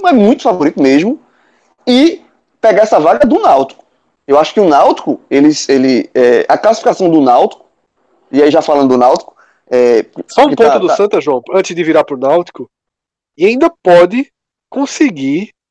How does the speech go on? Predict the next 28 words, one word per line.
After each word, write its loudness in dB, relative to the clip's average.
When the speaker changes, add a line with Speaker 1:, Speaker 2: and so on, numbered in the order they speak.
Speaker 2:
enfrentar 0
o 2
Confiança 0
nas -2
quartas -2
de -10
final, -4
fora. -2
Speaker 1:
O, 2
Speaker 2:
Que 4
Speaker 1:
o 0
Speaker 2:
seria -2
Speaker 1:
Santa, -4
seria, -6
o, -8
o -10
cenário 0
Speaker 2:
o 2
Santa 0
favorito. -4
O -8
Santa -4
favorito, -2
porque -2
o -2
Confiança 0
perdeu 2
força -2